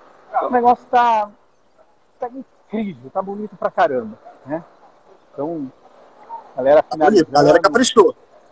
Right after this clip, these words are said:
Speaker 1: Ah, demais, né? Demais. Eu vou, eu vou colocar a câmera aqui, Thiago.
Speaker 2: Eu vi até carro esportivo aí dentro.
Speaker 1: Tem,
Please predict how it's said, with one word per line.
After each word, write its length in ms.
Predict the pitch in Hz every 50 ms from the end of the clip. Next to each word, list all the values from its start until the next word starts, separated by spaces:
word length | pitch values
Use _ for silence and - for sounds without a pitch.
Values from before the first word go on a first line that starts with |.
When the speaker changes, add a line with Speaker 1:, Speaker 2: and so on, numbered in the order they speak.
| _ _ _ _ - - _ _ _ _ _ - -
Speaker 1:
Ah, 220 | 180 156 143 120 110 _
demais, 380 | 165 175 151 139 135 123 120 113 -
né? 160 | 127 131 151 151 _ _ _
Demais. 340 | - 139 143 123 120 117 110 - - - - - - - - - - - - - - - _ _ _ _ _ -
Eu 60 | 165
vou, 280 | 180 214 208 190 160
eu 60 | 160 156
vou 120 | 160 185
colocar 360 | - 202 185 175 - - 170
a 40 | 156
câmera 400 | _ - 175 165 160 156 139 135
aqui, 200 | - - - 202
Thiago. 340 | - - - 147 123 110 - _ _ _ _ _ _ -
Speaker 2:
Eu 120 | 202 208
vi 120 | 185 220
até 180 | 226 - 247 240
carro 240 | - - 240 233 220
esportivo 680 | 220 - - - - - - - - 214 240 247 202 202
aí 80 | 170
dentro. 420 | 151 131 151 196 254 254 - - - _ _ _ _ _ _ -
Speaker 1:
Tem, 320 | 170 165 170 160 135 117